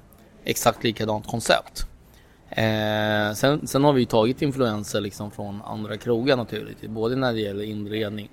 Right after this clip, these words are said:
och konceptualisering. Eh, men, eh, eh, nej, inget någonstans, eh, har jag sett.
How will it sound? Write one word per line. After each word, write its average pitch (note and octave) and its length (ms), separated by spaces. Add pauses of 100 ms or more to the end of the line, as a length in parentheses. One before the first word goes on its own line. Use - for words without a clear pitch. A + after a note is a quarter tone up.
och - 300
konceptualisering. - 1600 (720)
Eh, G#2+ 320
men, A2 440
eh, G#2+ 340
eh, G#2+ 60 (1120)
nej, C#3 480
inget C#3 580
någonstans, A#2+ 920
eh, G2+ 360 (200)
har G#2+ 120
jag G2+ 100
sett. - 300